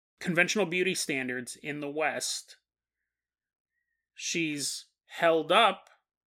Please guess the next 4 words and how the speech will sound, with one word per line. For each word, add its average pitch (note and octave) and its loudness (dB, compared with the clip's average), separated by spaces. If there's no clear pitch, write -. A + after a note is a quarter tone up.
as A#2 -10
a - -12
beautiful C3 -4
woman. D4 -6